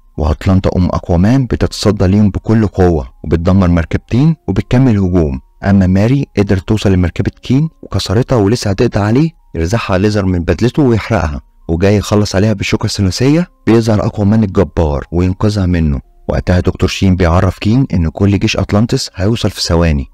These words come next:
وإن هما لازم يهربوا حالًا، فبيضرب كين برج من أبراج أطلانتس ويوقعه، ولكن أكوامان بيقدر ينقذ أهل مدينته قبل ما البرج يقع عليهم. وبيشوف كين بيهرب بالغواصة بتاعته، فيرجع أكوامان يطمن على مراته ميرا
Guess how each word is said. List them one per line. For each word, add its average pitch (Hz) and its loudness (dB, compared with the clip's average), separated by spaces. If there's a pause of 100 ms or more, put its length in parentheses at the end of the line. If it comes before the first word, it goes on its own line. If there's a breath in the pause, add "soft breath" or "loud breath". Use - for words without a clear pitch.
وإن 82 2
هما 95 4
لازم 95 2
يهربوا 90 0
حالًا، 82 0 (220)
فبيضرب 85 0
كين 90 0
برج 90 0
من 82 2
أبراج 90 0
أطلانتس 107 0
ويوقعه، 95 0 (240)
ولكن 78 0
أكوامان 101 2
بيقدر 92 0
ينقذ 95 0
أهل 95 0
مدينته 110 0 (120)
قبل 95 0
ما 90 2
البرج 104 0
يقع 110 2
عليهم. 82 -2 (140)
وبيشوف 78 -2
كين 110 0
بيهرب 101 0
بالغواصة 87 -2
بتاعته، - -4 (260)
فيرجع 87 2
أكوامان 87 0
يطمن 90 0
على 80 2
مراته 90 -2
ميرا 117 0